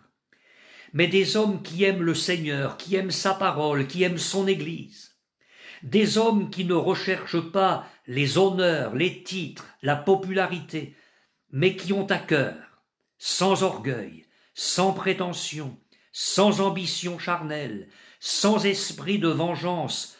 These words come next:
contre un système religieux à la dérive, de nourrir les âmes affamées. N'importe qui, bien évidemment, ne peut pas s'improviser un Abdias. Ce serait aller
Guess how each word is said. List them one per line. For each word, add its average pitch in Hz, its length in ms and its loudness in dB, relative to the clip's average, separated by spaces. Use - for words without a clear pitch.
contre 160 300 -2
un 165 100 2
système 175 640 2
religieux 156 600 0
à 151 40 2
la 147 120 0
dérive, 190 580 0
de 143 320 4
nourrir 180 1040 0
les 127 340 -2
âmes 131 400 -2
affamées. 110 520 -4
N'importe 143 600 0
qui, 156 460 -6
bien 139 400 0
évidemment, 143 720 -2
ne 139 120 0
peut 147 240 -2
pas 156 140 4
s'improviser 135 1080 0
un 127 180 0
Abdias. 147 840 -2
Ce - 160 -6
serait 143 280 -2
aller 135 520 2